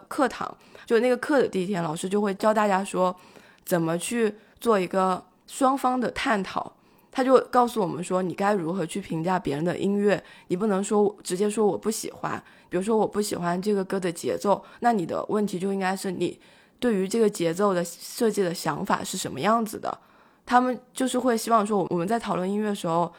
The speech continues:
在一个比较交流的层面，而不是留在那个评论的层面。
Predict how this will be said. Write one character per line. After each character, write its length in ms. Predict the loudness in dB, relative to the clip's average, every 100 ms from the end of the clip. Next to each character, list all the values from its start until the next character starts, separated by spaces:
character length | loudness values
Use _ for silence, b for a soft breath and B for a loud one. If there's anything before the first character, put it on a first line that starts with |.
| b
在 160 | b 2
一 80 | 2
个 160 | 0
比 80 | 0
较 260 | 2 2 2 2
交 280 | 6 6
流 180 | 6 4
的 100 | 0
层 220 | -6 -6
面， 180 | -4 -4 0
而 120 | 0
不 120 | 0
是 240 | -2 -2 -4 _ -2
留 180 | 0
在 200 | 2 2
那 120 | 2 0
个 100 | -2
评 300 | -4 -6 -2
论 160 | -2
的 100 | -2
层 240 | -6 -10 -12
面。 220 | -10 -10